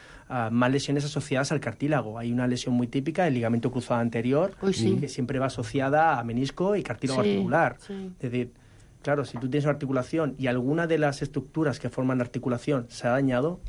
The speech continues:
Speaker 1: posiblemente el cartílago también esté perjudicado
Speaker 2: Claro.
Speaker 1: por el movimiento, por el ejercicio, por el golpe. Los deportistas se dan más golpes, ¿no? Claro, evidentemente,
Speaker 2: Sí, sí, sí.
Speaker 1: están expuestos a, a mo-, a más movimiento y a lesionarse más.
Speaker 2: Sí, sí. Yo lo que también a veces me doy cuenta de que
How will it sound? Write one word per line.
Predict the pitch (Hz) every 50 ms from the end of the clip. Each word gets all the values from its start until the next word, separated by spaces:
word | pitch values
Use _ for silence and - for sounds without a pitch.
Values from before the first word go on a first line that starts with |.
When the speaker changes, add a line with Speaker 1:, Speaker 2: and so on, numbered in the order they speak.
| - -
Speaker 1:
posiblemente | - 120 - - - 139 147 - 147 127 147
el | 151 147
cartílago | - - - 117 107 110 127 139 127 113 - - - - - -
también | - 110 104 107 113 113 117
esté | 113 - - 117
perjudicado | 117 117 - - 123 113 - - -
Speaker 2:
Claro. | 151 139
Speaker 1:
por | 139 123 113
el | 110 110
movimiento, | 113 113 110 107 107 117 131 151 151 151 165 165 160 147
por | - 120
el | 117 110
ejercicio, | 107 - - - - 135 147 147 - - 151 151 151 151 151 151
por | - - 107
el | 107 113 113
golpe. | 110 123 139 160 180 - - 165 160 165 170 - - - - - - - - - - - -
Los | - 120
deportistas | 117 113 - 110 - - 127 113 - 123 120 120
se | - - - - - - - 113
dan | 110 110
más | 110 107 98
golpes, | 110 120 120 - 104 92 104
¿no? | 101 156 170 156
Claro, | 123 113 117 113
evidentemente, | 107 107 110 113 - 202 202 196 -
Speaker 2:
Sí, | 104 104 95 95 90
sí, | 90
sí. | - 95
Speaker 1:
están | 92 92 92 -
expuestos | - - - 131 120 - 143 - 131
a, | 123 120
a | - 123 123
mo-, | 120 127 110
a | 127
más | 120 127 127 127 135
movimiento | 139 131 131 131 139 156 165 156 - 220 254 285 - -
y | 135 120
a | 110
lesionarse | 113 110 - - 113 110 - - 117
más. | 117 135 127 104 - - - - - -
Speaker 2:
Sí, | 185 185 180
sí. | - - 180 180 175 - - - - - - - -
Yo | 208 226
lo | 269 269
que | 349 339
también | 339 294 262 247 226
a | 214
veces | 208 208 208 - -
me | 226 208
doy | 190 180
cuenta | 185 - - 180 196 196 190 - 233 240 233
de | 208 190 185
que | 185 - 185 185 180 180